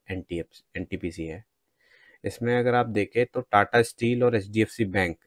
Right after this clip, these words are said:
इन दोनों में ही गिरावट है, otherwise जिन भी स्टॉक्स में वॉल्यूम सबसे ज़्यादा है तो वहाँ पे आप देखेंगे तकरीबन, तकरीबन पॉजिटिव ट्रेंड ही है। वहीं अगर आप एफ़आईआई डीआई का डेटा देखें तो आज जो है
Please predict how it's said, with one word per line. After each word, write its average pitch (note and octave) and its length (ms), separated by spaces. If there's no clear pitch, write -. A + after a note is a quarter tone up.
इन A2+ 100
दोनों A2+ 220
में A2+ 100
ही A#2+ 100
गिरावट G2+ 380
है, D#3+ 120
otherwise C3 380
जिन C3 260
भी C#3 140
स्टॉक्स - 460
में C3 100
वॉल्यूम A2 340
सबसे A2+ 300
ज़्यादा F#2 280
है A#2 180
तो - 680
वहाँ A2+ 180
पे C3 60
आप A#2 140
देखेंगे G#2 540
तकरीबन, C3 360
तकरीबन G#2+ 380
पॉजिटिव F#2+ 460
ट्रेंड E2 240
ही D#2+ 80
है। - 140
वहीं C3 200
अगर B2 180
आप A2+ 220
एफ़आईआई A2 320
डीआई G#2 300
का G#2+ 120
डेटा F#2+ 360
देखें F#2 340
तो B2+ 80
आज B2 260
जो A2+ 120
है G2+ 220